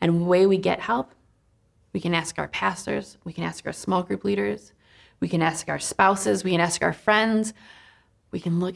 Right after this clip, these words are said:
up counselors and therapists in our area that have the same common ground and values as we have, and we can ask for help. And so if that is something that you find yourself, as you've been listening to our conversation today,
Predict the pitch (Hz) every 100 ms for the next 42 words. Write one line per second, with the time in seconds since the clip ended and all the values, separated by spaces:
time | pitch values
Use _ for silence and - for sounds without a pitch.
0 | - 175 - - 190 190 - 190 175 170
1 | 170 - 185 175 170 - - 170 - 175
2 | 170 170 180 - - - - 208 202 185
3 | 190 - - 196 202 196 - 190 190 185
4 | 175 156 170 175 165 160 156 - 160 160
5 | 165 165 160 147 151 156 160 156 - 156
6 | - _ _ _ _ _ _ _ _ -
7 | 165 160 170 165 160 - 165 156 - -
8 | _ _ _ _ _ _ _ _ _ _
9 | _ - 185 208 190 196 208 202 175 175
10 | 170 175 175 208 220 - 185 175 175 -
11 | 170 170 180 170 165 185 196 185 185 185
12 | 190 180 180 170 - 175 175 170 160 165
13 | 175 165 180 175 196